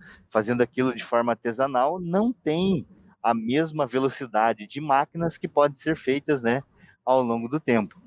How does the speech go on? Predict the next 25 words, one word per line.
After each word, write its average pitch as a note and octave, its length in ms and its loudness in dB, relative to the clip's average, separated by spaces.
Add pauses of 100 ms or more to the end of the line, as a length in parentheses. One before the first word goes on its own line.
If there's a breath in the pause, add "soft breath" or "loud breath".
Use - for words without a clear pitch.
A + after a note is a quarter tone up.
(420 soft breath)
Então, F3+ 140 0
é - 20 0
uma F#3 140 0
profissão D#3+ 340 -2
muito C#3 220 -4
bacana A#2 500 2
também, A2+ 380 2
uma B2+ 120 2
profissão A#2 380 0 (300 loud breath)
muito, B2 760 0 (200)
é, G#2 360 2
muito A#2+ 300 -2
rentável, C3+ 640 -2
e D3+ 40 -14
também D#3+ 600 0
aí C3+ 280 2 (440)
na, B2 260 0 (120)
temos D3+ 300 0
aí C#3 200 0 (120)
lugares D3 640 0
pra C#3+ 140 -4
trabalhar C3 400 2
no D3 100 -6
Brasil C3 520 0
inteiro. G#2+ 400 0